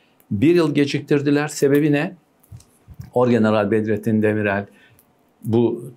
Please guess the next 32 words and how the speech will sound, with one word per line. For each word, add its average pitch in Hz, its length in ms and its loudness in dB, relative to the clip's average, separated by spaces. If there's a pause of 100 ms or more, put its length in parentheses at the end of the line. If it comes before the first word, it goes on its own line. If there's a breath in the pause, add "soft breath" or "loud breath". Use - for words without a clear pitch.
(140)
Erbil 127 260 2
Tuşalp 117 460 -4
abimiz 110 420 0
ışıklar 110 300 -4
içinde 110 320 -2
uyusun. 107 340 -2
Önce 110 280 0
o 110 140 4
yazmış, 101 460 -2
o 113 60 0
söylemişti. 120 680 -2 (280 loud breath)
Ben 123 200 2
de 123 40 4
onun 120 180 4
üzerine 113 360 0
Orge-, 110 500 -2
Orgeneral 107 540 -2
Bedrettin 107 460 -2
Demirel'e 104 380 0
Çankaya 110 480 -4
Köşkü'nde 101 460 -4
Kenan 107 280 -2
Evren'in 101 460 -4 (280 loud breath)
baş 110 200 -2
danışmanı 107 440 0
diye 95 200 -4
bizzat 135 440 0
bu 127 60 0
soruyu 143 360 0
sordum. 139 520 -2
"Evet." 147 320 0
dedi. 135 320 -2